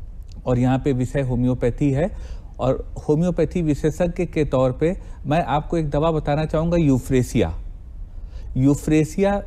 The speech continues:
दो सौ पावर में, इसको आप तीन दिन तक दो दो बूंद सुबह, दो बूंद शाम, यूफ्रेसिया दो सौ, दो बूंद सुबह, दो बूंद शाम,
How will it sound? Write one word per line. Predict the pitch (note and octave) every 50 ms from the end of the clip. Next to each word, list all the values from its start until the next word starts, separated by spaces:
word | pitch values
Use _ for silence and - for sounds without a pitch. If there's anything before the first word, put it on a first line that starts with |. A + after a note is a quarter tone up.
| - -
दो | C3 B2+ D#3+ E3+
सौ | D#3+ - B2+ A#2+
पावर | - G#2+ G2 F#2 F#2 F#2 F#2
में, | F2 F2 F2+ F#2 - - - - - - - - - - - -
इसको | D#3 C#3+ - - - G3+ F#3+
आप | F3+ F3+ F3+ - - - -
तीन | F#3+ G3 G3 F3+
दिन | D#3 C3+ A#2+ G#2
तक | - - G2+ - - -
दो | C3 A#2+ C3+ D3 D#3
दो | D#3 E3+ D#3
बूंद | D3 D3+ D#3 D#3+
सुबह, | D#3 - - - E3+ C#3+ C3 D3+ F3 F3+ - -
दो | C3+ B2+ C#3+ C#3+
बूंद | C#3 C#3+ C#3+ C3+
शाम, | - - A2 F#2+ F2+ - - -
यूफ्रेसिया | B2 A#2+ - - C#3 C3 - - D#3+ D3
दो | C#3 C#3 C3+
सौ, | C3 - - F#3 A3+ - - - - - - - -
दो | A#2 C3+ D3+ D3+
बूंद | D3 D#3 D#3 D3+
सुबह, | - - D3 D#3+ D#3+
दो | D3 C#3+ C#3+ C#3+
बूंद | C#3+ C#3+ D3 D3 C3+
शाम, | - - C3+ G#2 F2